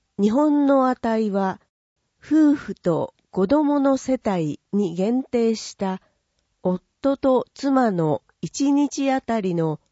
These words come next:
家事、介護、看護、育児、および買い物の合計時間、週全体平均。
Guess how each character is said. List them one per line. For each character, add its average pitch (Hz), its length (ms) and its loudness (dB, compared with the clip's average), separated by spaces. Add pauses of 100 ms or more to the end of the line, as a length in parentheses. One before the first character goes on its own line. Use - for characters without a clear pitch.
(320)
家 262 200 -2
事、 165 340 -6 (560)
介 262 400 -2
護、 151 300 -2 (160)
看 247 400 -2
護、 131 260 -6 (800)
育 262 360 2
児、 160 360 -4 (500)
お 262 120 2
よ 247 200 4
び 175 320 -2 (260)
買 226 280 -2
い 285 40 0
物 269 380 0
の 240 340 0
合 247 320 2
計 247 360 -2
時 208 180 -6
間、 135 400 -6 (560)
週 226 580 0
全 269 320 0
体 254 360 -2
平 233 260 -4
均。 139 420 -6